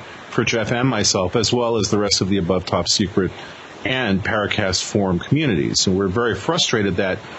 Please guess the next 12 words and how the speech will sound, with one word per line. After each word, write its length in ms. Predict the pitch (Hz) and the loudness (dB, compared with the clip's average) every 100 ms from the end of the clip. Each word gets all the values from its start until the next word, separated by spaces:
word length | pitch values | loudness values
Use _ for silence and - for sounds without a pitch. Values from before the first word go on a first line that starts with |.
| - - | -8 -2
we 100 | 120 | 0
had 80 | 110 | 0
heard 300 | 107 180 139 | 0 -2 0
that 80 | 117 | 0
a 40 | |
number 240 | 135 190 170 | 2 0 -2
of 80 | |
people 240 | - 110 107 | -2 0 2
had 80 | 98 | 0
been 100 | 95 | 0
taking 260 | 104 98 | 0 0
photographs 680 | 87 95 92 95 90 92 - | 0 0 0 0 0 0 -2